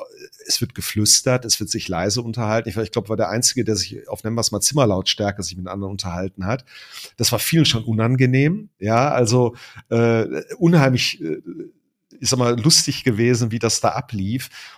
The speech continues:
Und ja, f-, wo kommst du, also man, man kennt das, wo kommst du denn her? Was machst du denn für einen Schein?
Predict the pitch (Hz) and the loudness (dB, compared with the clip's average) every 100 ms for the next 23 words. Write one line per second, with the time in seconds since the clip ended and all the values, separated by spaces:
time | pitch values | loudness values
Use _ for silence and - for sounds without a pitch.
0 | - 123 - - 98 110 135 - - 107 | -2 -2 -2 -6 -4 0 0 -2 -8 -4
1 | - 123 - - 131 117 110 120 120 117 | 0 2 2 0 -2 -2 -2 -2 0 0
2 | - 123 117 - 110 123 120 - - 104 | 0 -2 -2 -2 -4 -2 -2 -2 -4 -4
3 | 98 92 87 104 120 135 117 - 107 - | -4 -4 -2 0 2 0 0 0 -2 -4
4 | - 110 98 98 - 101 92 - 101 98 | -4 -6 -6 -6 -6 -4 0 2 2 2
5 | 120 151 151 | 2 0 -2